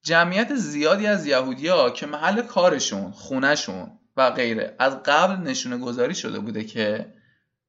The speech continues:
اینجا حضور دارند یا ممکنه حضور داشته باشند،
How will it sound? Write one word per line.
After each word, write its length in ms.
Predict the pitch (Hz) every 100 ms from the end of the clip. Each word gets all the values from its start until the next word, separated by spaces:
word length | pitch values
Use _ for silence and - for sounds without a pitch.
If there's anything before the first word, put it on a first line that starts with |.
| _
اینجا 420 | 135 127 120 143
حضور 460 | 127 - 113 113 110
دارند 720 | 101 101 101 110 123 127 113
یا 140 | 117 113
ممکنه 420 | 113 113 123 120
حضور 280 | 101 101 95
داشته 340 | 101 101 110
باشند، 840 | 98 101 - 135 117 110 110 -